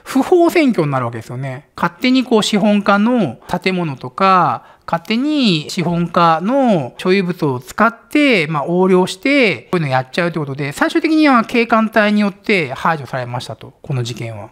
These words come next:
で、まあ、こういうのは、まあ、今の日本だと少ないんですけど、これ十五年前の話ですから、まあ、戦争直後っていうのは結構生産管理闘争が展開されてと。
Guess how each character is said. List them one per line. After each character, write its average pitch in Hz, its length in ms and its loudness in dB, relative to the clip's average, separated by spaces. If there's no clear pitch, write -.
で、 277 120 2
ま 277 120 2
あ、 - 20 -10
こ 359 240 2
う 392 60 6
い 403 200 6
う 403 40 2
の 427 180 -2
は、 262 40 4
ま 226 260 4
あ、 160 80 -10
今 359 200 2
の 311 100 4
日 208 100 6
本 220 100 4
だ 220 80 4
と 190 80 -2
少 - 240 -2
な 349 140 4
い 269 40 2
ん 185 60 2
で 147 60 -2
す 147 60 -6
け - 60 -14
ど、 - 80 -4
こ 202 60 0
れ 170 60 2
十 180 180 -2
五 220 100 2
年 226 200 4
前 220 100 2
の 165 60 0
話 143 180 -2
で 156 100 -6
す - 80 -12
か 113 120 -6
ら、 117 280 0
ま 269 100 2
あ、 - 20 -2
戦 359 200 2
争 392 100 2
直 392 300 2
後 240 140 4
っ 226 40 -2
て 240 140 -2
い 240 40 2
う - 20 2
の 247 100 2
は 240 240 4
結 269 140 -4
構 202 80 -2
生 262 160 0
産 254 180 2
管 240 160 2
理 233 120 2
闘 240 180 2
争 226 160 0
が 156 100 0
展 175 260 -2
開 160 180 0
さ 175 100 -2
れ 156 120 -4
て 123 200 -8
と。 - 180 -20